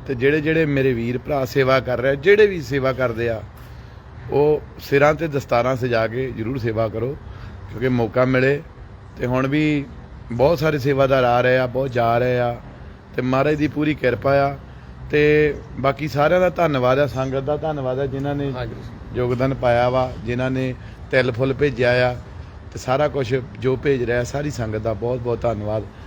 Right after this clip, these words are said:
Speaker 1: ਮਹਾਰਾਜ ਸਭ ਨੂੰ ਚੜ੍ਹਦੀਆਂ ਕਲਾ 'ਚ ਰੱਖੇ। ਮੈਨੂੰ ਇੰਨੀ ਖੁਸ਼ੀ ਹੋਈ ਹੈ ਨਾ ਕਿ ਕਈ ਵਾਰੀ ਇਹ ਨਾ,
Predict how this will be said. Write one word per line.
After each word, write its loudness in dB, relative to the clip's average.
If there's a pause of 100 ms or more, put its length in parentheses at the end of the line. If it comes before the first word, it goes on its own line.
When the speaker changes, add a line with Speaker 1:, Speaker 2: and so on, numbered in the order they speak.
(240)
Speaker 1:
ਮਹਾਰਾਜ 2
ਸਭ 0
ਨੂੰ -2
ਚੜ੍ਹਦੀਆਂ 0
ਕਲਾ 2
'ਚ -2
ਰੱਖੇ। 0 (420)
ਮੈਨੂੰ 0
ਇੰਨੀ 0
ਖੁਸ਼ੀ 0
ਹੋਈ 2
ਹੈ 2
ਨਾ -4 (480)
ਕਿ 2 (240)
ਕਈ 4
ਵਾਰੀ 2
ਇਹ 2
ਨਾ, -2